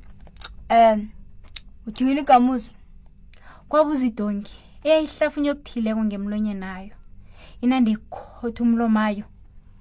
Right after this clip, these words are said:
Speaker 2: yabuza njalo ikhiphele uKamuzu amehlo.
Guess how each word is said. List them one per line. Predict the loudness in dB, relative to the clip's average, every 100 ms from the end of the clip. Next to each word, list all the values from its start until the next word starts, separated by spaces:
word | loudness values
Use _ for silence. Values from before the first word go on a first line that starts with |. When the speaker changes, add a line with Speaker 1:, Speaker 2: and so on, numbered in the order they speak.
| -2
Speaker 2:
yabuza | 0 0 0
njalo | 2 2 0
ikhiphele | -4 -12 -20 -20 -20 -20 -10 -8 -4 0 0
uKamuzu | 0 -4 -4 0 0 -2
amehlo. | -6 -8 -8 -16